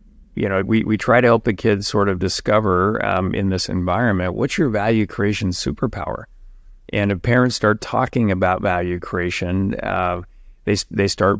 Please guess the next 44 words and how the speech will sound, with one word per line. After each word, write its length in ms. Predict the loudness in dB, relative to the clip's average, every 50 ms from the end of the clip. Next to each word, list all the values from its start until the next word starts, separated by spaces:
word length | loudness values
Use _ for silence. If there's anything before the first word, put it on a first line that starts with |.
| -4 -6
they 160 | -4 -4 -2
start 240 | -2 -2 -2 -4 -4
thinking 400 | -2 -2 -2 0 2 2 0 0
about 320 | 0 0 -2 -2 -2 -2 -4
that. 320 | -6 -6 -6 -8 -10 -8 -4
And 240 | -2 -2 0 0 0
every 260 | 2 4 4 4 4
kid 340 | 4 2 2 4 4 4 2
has 380 | 0 0 0 -2 -2 -2 -2
a 240 | 0 0 0 0 -2 -4 -4
yet 300 | -2 0 0 0 -2 -2
to 60 | 0
be 100 | 0 0
discovered 580 | 0 -2 -4 -2 0 0 0 2 2 2 2
value 320 | 2 2 2 2 2 0 0
creation 360 | -2 -2 -2 -2 -2 -4 -6
superpower, 720 | -4 -2 -2 -2 0 0 0 0 0 0 2 2 2 2 2
and 100 | 0 -2
this 120 | -2 -2
helps 280 | -2 -2 -2 -2 -4 -4
them 160 | -4 -2 -2
get 200 | 0 -2 -2 -2
there 120 | -2 -2
a 80 | -2 0
lot 220 | 0 -2 -4 -4
faster. 520 | -4 -4 -4 -2 -4 -4 -4 -6 -6 -6 -8 -10 _ -20 -20 -20 _ -10
In 80 | -8 -4
fact, 380 | 2 4 4 6 4 2 0 -2 0
I 120 | 2 2
believe 420 | 4 4 2 2 2 2 0 0 0
the 120 | 0 0
whole 200 | 2 2 0 0
purpose 520 | 0 -2 -2 0 0 0 0 -2 -2 0
of 120 | 0 0 0
an 120 | 0 0
education 680 | -2 -2 -2 -2 -4 0 2 2 2 2 0 -2 -2 -2
is 140 | -2 -2 -4
to 100 | -6 -6
create 280 | -2 -2 -2 -2 0
value 420 | 0 2 2 4 4 4 2 0 -2
in 100 | -2 -4
the 80 | -4
world, 280 | -2 -2 0 0 0 0
not 320 | 0 0 2 0 0 -2